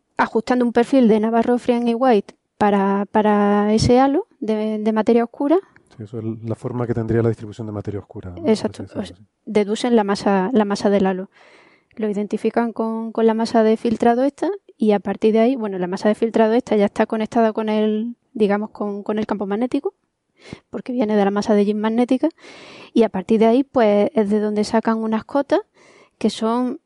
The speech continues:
Speaker 1: las mejores cotas que hay ahora mismo de, de campo magnético primordial,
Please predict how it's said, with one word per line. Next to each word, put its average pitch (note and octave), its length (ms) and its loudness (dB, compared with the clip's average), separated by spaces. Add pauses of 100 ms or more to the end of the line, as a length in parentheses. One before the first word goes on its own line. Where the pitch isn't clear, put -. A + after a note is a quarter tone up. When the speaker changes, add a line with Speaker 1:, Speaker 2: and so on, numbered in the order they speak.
Speaker 1:
las A3 180 4
mejores A3 380 -2
cotas A#3+ 260 -2
que - 140 0
hay A#3 160 4
ahora A3+ 300 0
mismo C#4 400 2
de, G#3+ 880 0
de G#3+ 100 2
campo G#3+ 260 -2
magnético A3 440 -2
primordial, A3+ 480 0